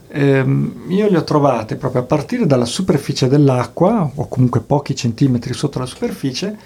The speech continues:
fino a circa cinque metri di profondità, ehm, nel lago Grande di Monticolo.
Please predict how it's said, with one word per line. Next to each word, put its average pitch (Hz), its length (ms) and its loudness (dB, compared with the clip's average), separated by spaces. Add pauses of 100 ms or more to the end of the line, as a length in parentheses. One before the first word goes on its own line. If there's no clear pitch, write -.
(340)
fino 202 460 4
a 156 420 4
circa 165 400 2
cinque 147 340 0
metri 123 260 0
di 113 120 -2
profondità, 107 720 -4 (1040)
ehm, 135 880 0
nel 143 140 6
lago 131 240 2
Grande 117 320 2
di 110 80 0
Monticolo. - 840 -4